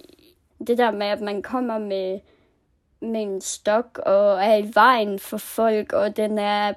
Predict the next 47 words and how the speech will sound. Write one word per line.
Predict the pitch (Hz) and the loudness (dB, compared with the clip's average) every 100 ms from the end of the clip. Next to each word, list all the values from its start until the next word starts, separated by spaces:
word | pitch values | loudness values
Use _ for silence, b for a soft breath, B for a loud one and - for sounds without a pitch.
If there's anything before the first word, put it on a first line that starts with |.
| - | -2
belastende | 220 208 226 254 - 240 202 | -2 0 -2 -2 -6 -6 -4
at | 208 | -4
have | 233 226 | -2 -4
med, | 208 | -2
og | 214 240 233 | 0 0 0
nu | 220 233 | -2 -2
kan | 277 | 0
jeg | 214 | 2
godt | 208 220 | 0 -2
mærke, | 202 202 | -4 -2
at | |
jeg | 214 208 | -4 0
bare | 208 214 262 | 0 0 -4
er | - - 196 | -4 -2 -2
totalt, | - 208 262 247 220 | -4 -4 0 0 0
øh, | 208 202 196 - | -4 -4 -8 -10
kritisabel | - 220 214 254 233 214 208 | -6 -4 -2 -2 -2 -2 2
og | |
sådan | 277 - - 262 | 2 0 -2 0
noget, | 247 247 | 2 0
men | 226 214 | -2 -6
det, | - 254 262 B B B B B B B B - | -4 -2 -2 B B B B B B B B -4
altså, | 240 220 214 | 0 0 -2
for | - - - 233 | -8 -8 2 4
mange | 226 226 240 240 | 6 4 2 -2
er | 226 214 | 0 0
stokken | - 214 220 220 214 | 0 2 2 0 -6
guld | - 220 220 | -4 -6 -4
værd, | 214 233 113 - | -6 -6 -8 -8
og | 220 | -6
det | 226 220 | -4 -4
skal | - 220 | -2 -2
den | 220 208 | -2 -6
også | 202 202 - | -6 -8 -4
bare | 196 196 | -2 -2
være. | 190 196 214 214 254 - | 0 0 -2 -6 -14 -8
Jeg | 220 208 196 | -2 -2 -4
vil | 202 | -4
overhovedet | 208 220 233 240 233 | -4 -2 2 4 4
ikke | 214 - - _ _ | 2 -2 -16 _ _
tage | - 220 | -4 -2
det | 208 | -2
fra | - 220 240 | 0 4 4
nogen | 247 226 226 | 4 -2 -2
og | 214 | -4
bruge | - 220 254 285 | -2 0 2 2
den | 254 | 0